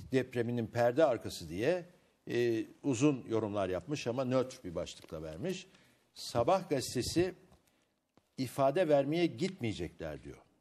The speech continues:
mit ve Başbakanlık arasındaki yoğun trafik sonucu savcının çağrısı usulsüz olarak değerlendirildi. E, ve diğer bazı gazetelerde bu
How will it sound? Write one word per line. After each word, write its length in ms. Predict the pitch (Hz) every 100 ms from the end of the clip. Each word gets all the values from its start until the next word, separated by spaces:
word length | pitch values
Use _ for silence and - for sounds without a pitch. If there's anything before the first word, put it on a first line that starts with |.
| _ _ _ -
mit 260 | 151 151
ve 100 | 120
Başbakanlık 560 | 120 143 - 117 110 101
arasındaki 400 | 110 - 107 -
yoğun 180 | 123 131
trafik 360 | 117 113 139
sonucu 600 | - 110 92 85 113 180 - _ _ _
savcının 560 | - - 131 120 135 156
çağrısı 420 | 147 110 113 143
usulsüz 600 | 135 120 131 123 170 151
olarak 380 | 113 90 87 -
değerlendirildi. 840 | 85 82 80 80 78 76 73 180 196 - _ _ _ _ _ -
E, 340 | 131 135 131 107 110
ve 260 | 170 196 160
diğer 520 | 165 156 147 127 113
bazı 240 | 127 113 110
gazetelerde 760 | 113 - 123 107 107 190 185
bu 240 | 147 151